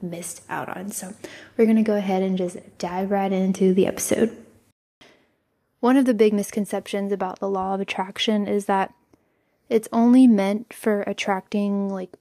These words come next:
material items or wealth and possessions in a short amount of time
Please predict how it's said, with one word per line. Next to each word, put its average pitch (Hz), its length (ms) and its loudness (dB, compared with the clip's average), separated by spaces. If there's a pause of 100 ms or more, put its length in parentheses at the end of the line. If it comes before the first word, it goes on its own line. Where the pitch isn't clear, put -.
(180)
material 196 960 -4
items 185 720 -10
or 185 120 -12
wealth 190 520 -6
and 190 120 -6
possessions 190 640 -8 (920)
in 220 120 2
a 202 80 2
short 220 360 2
amount 208 320 0
of 208 60 -8
time 208 540 -10